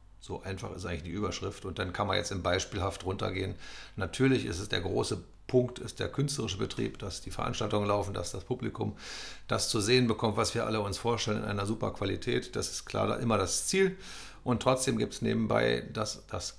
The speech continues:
ganze Theater, das Gebäude läuft, so viel Haustechnik und Gewerke et cetera, dass man da sich extrem viel beschäftigen muss. Und der große Batzen ist natürlich die Personalverantwortung, dass wir ganz viele Gespräche, viele, viele Gespräche immer haben,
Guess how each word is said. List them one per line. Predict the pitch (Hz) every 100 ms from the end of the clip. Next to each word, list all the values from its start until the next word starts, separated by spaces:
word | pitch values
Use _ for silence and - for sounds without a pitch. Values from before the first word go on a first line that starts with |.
| -
ganze | 101 107 110
Theater, | - - - 107 131 123
das | 101 -
Gebäude | 98 104 110 113
läuft, | 104 107 -
so | 127 127
viel | - 120 113 98
Haustechnik | 120 - - 113 113 107 -
und | 107 104
Gewerke | 101 98 107 117 -
et | -
cetera, | - 107 - 101 95 - - -
dass | 101 104
man | 98
da | 98 101
sich | 101 104 - -
extrem | 95 - - 110 104
viel | 107
beschäftigen | 87 - 110 - 87
muss. | 87 90 -
Und | 104 87
der | 95
große | 101 113 92
Batzen | 110 113 - 120
ist | 120 104
natürlich | 107 101 117 113
die | -
Personalverantwortung, | 101 101 95 95 110 123 113 117 117 120 117
dass | 107 -
wir | 107
ganz | 104 104 -
viele | - 123 131
Gespräche, | 107 - 98 101 120
viele, | - 151 143
viele | 123 117
Gespräche | 104 - 104 98
immer | 98 95
haben, | 92 95